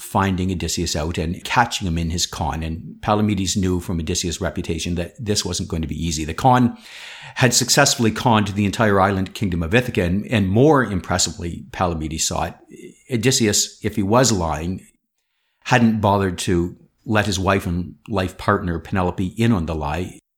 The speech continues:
She believed the lie too. Penelope genuinely and clearly believed that her, her husband was mad, insane. And, uh, Palamedes shook his head, and Riley wondered about, well, well, the temerity of a, of a man of Odysseus's nature who would,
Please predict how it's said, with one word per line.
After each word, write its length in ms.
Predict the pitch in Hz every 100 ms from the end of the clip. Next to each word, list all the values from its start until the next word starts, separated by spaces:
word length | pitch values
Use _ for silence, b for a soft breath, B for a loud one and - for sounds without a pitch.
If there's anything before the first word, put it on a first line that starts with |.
| _ _ _ - -
She 600 | - 123 120 113 110 -
believed 580 | 110 104 92 85 80 -
the 100 | 113
lie 280 | 87 80 80
too. 240 | - 90
Penelope 440 | 82 107 113 113 101
genuinely 640 | 92 92 90 85 85 85 B B -
and 120 | 95
clearly 300 | - 117 95
believed 320 | 85 82 82
that 240 | 85 - -
her, 240 | 120 -
her 140 | 117 101
husband 340 | 104 98 85
was 220 | 90 85
mad, 400 | 98 87 82 82
insane. 560 | 85 85 - 107 85 80
And, 160 | 87 B B B B -
uh, 260 | 110 104 120
Palamedes 520 | 139 131 120 110 104
shook 220 | - 123
his 120 | 110
head, 220 | 107 104 95
and 160 | 87
Riley 280 | 98 107 95
wondered 400 | 87 104 104 92
about, 280 | 82 87 - - - 104
well, 200 | 85 95
well, 120 | 113
the 120 | 104
temerity 520 | - 127 135 131 101
of 140 | 87 87
a, 180 | - -
of 140 | - 98
a 60 |
man 280 | 98 113 113
of 80 | 101
Odysseus's 560 | 95 110 110 101 98 87
nature 400 | 92 95 98 85
who 120 | 98
would, 200 | 98